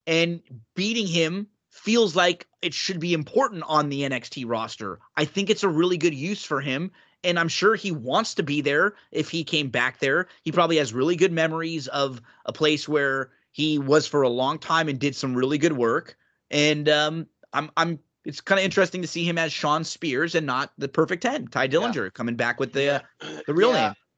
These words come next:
Speaker 2: Yeah, and, and I like that. That, that's smart with W W E, and I understand why there was a lot of character changes back in the day because, you know, W W E is copy-,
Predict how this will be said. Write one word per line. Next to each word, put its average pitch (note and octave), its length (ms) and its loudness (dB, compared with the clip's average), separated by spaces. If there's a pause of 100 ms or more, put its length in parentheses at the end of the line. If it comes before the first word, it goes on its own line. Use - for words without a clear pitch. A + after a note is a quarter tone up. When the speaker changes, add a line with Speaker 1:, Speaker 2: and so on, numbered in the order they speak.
(720)
Speaker 2:
Yeah, C#3+ 440 -2
and, C#3+ 200 -12
and D3+ 160 -4
I D#3 120 2
like B2+ 260 -4
that. A#2+ 380 -6
That, B2 240 -8
that's C3+ 220 -14
smart B2 360 -8
with A2 120 -16
W A#2 200 -8
W A2 320 -14
E, A#2 60 -10
and C#3 80 -10
I F#3 100 -4
understand C3 480 -10
why A#2 300 -10
there A2+ 160 -12
was A2 160 -16
a A2 40 -14
lot A2 200 -10
of G#2+ 100 -20
character G#2+ 400 -14
changes G#2+ 520 -18
back G#2+ 240 -14
in G#2+ 60 -20
the G#2+ 80 -16
day G#2 340 -12
because, G2 440 -14
you A2+ 80 -16
know, G#2 120 -12
W G#2+ 280 -10
W G#2+ 180 -12
E G#2 220 -14
is F#2 120 -20
copy-, A2 360 -10